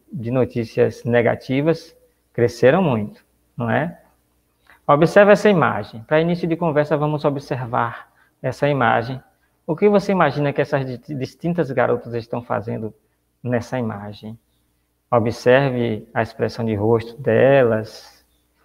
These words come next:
Observe que tem uma que tá cobrindo a boca pra não, provavelmente pra não ser escutado ou não ser percebido o que ela está falando. Será que ela tá falando de alguém? Será que ela tá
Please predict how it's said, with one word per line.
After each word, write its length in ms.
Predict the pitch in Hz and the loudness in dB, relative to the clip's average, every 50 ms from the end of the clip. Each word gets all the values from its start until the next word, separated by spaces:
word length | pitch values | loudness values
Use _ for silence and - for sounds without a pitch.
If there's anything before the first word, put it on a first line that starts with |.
| _ _ _ | _ _ _
Observe 560 | - 113 107 120 - - 135 123 131 123 123 | -4 -2 -2 -2 0 2 4 4 4 4 2
que 100 | 120 - | 0 -2
tem 300 | 110 - 131 123 123 123 | 0 2 2 4 4 4
uma 420 | 123 127 123 117 110 107 110 - - _ _ _ _ _ - | 4 2 2 0 0 -2 -6 -10 -20 _ _ _ _ _ -6
que 140 | - 127 120 | -4 -4 -4
tá 500 | - - 123 120 117 104 101 117 - - | -2 0 2 2 2 2 -2 -4 -10 -6
cobrindo 480 | - 147 131 113 110 117 120 120 117 123 | -2 -2 0 0 0 0 0 2 2 2
a 60 | 113 | 2
boca 400 | 107 107 120 123 135 - - 113 | 4 4 2 2 2 0 -6 -8
pra 220 | - - 117 113 | -4 -2 -2 0
não, 400 | 113 113 110 107 107 107 110 113 - | 0 0 -2 -2 -4 -8 -12 -6 0
provavelmente 680 | 123 120 113 110 113 117 113 107 110 113 113 113 - | 2 4 4 4 4 2 0 0 0 0 -2 -4 -4
pra 160 | - 113 110 | -2 0 0
não 200 | 110 110 110 110 | 0 0 -4 -6
ser 440 | - - - 110 107 107 107 107 - - _ _ _ _ _ - | -8 -6 -2 0 0 0 0 -2 -8 -16 _ _ _ _ _ -10
escutado 960 | 120 110 - - 120 117 - - 110 107 113 123 131 127 110 113 110 110 123 127 | -10 -10 -6 -6 -6 -6 -2 0 2 4 4 4 4 4 2 2 0 0 -2 -4
ou 80 | 120 117 | -4 -4
não 120 | 117 113 | -6 -6
ser 160 | - - 127 | -6 -8 -6
percebido 580 | 120 - 123 - - - 113 107 113 117 110 117 | -6 -6 -6 -6 -4 -6 -4 -4 -4 -4 -6 -4
o 20 | |
que 100 | 113 - | -2 -2
ela 140 | 113 110 107 | 0 0 -2
está 240 | 101 - - - 110 | -4 -6 -6 -8 -4
falando. 600 | - - 110 101 101 104 107 113 120 123 127 135 _ _ _ _ _ _ _ _ _ _ _ _ _ _ _ | -2 0 0 0 0 -2 -4 -4 -4 -6 -8 -10 _ _ _ _ _ _ _ _ _ _ _ _ _ _ _
Será 240 | _ - 135 131 131 | _ 4 6 6 6
que 80 | 127 - | 4 2
ela 140 | 127 117 113 | 2 2 2
tá 120 | - 113 | 0 -2
falando 360 | 110 120 110 110 113 113 110 | 0 0 2 2 2 0 0
de 100 | 104 113 | 0 -2
alguém? 720 | 107 104 101 107 120 127 131 143 151 165 170 180 180 - - - _ _ _ _ _ _ _ _ _ _ _ _ _ | -2 -2 -2 0 0 0 2 2 0 0 -2 -4 -6 -10 -14 -20 _ _ _ _ _ _ _ _ _ _ _ _ _
Será 320 | _ - 127 113 117 117 | _ 0 2 4 4 4
que 100 | 113 - | 2 2
ela 160 | 123 113 107 110 | 2 2 2 0
tá 600 | - - 110 110 107 104 101 104 113 - - | 0 0 0 2 2 0 -2 -4 -10 -16 -20